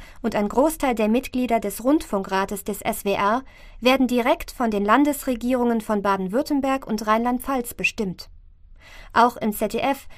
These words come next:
sind knapp die Hälfte der Verwaltungs- und Fernsehräte von der Politik bestimmt.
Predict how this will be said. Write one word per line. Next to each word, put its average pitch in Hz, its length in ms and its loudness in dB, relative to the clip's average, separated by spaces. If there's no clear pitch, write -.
sind 226 200 0
knapp - 300 0
die 247 140 0
Hälfte 277 360 0
der 208 140 0
Verwaltungs- 233 680 0
und 185 140 -8
Fernsehräte 220 720 -2
von 220 200 -2
der 226 100 -2
Politik 247 560 -4
bestimmt. 180 520 -8